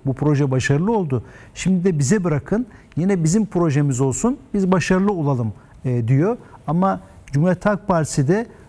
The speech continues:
bu başarılı olmuş projelerin Cumhuriyet Halk Partisi'ne netice itibariyle fayda getirmeyen, dış-, dışarıdaki aktörlere daha fazla fayda getirebilen, yani İstanbul ve Ankara belediyeleri örneklerinde olduğu gibi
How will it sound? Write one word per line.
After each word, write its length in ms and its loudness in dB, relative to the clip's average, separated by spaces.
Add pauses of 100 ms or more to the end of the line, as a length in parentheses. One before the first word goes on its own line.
(160)
bu 220 0
başarılı 480 2
olmuş 320 -2
projelerin 760 0
Cumhuriyet 400 2
Halk 220 -2
Partisi'ne 420 2
netice 380 2
itibariyle 800 0 (560)
fayda 320 2
getirmeyen, 720 0
dış-, 220 0 (140)
dışarıdaki 540 2
aktörlere 560 0
daha 160 4
fazla 500 0 (280)
fayda 300 2
getirebilen, 720 0 (140)
yani 260 0
İstanbul 580 2 (380)
ve 80 0
Ankara 400 2
belediyeleri 540 0
örneklerinde 640 0
olduğu 280 0
gibi 380 0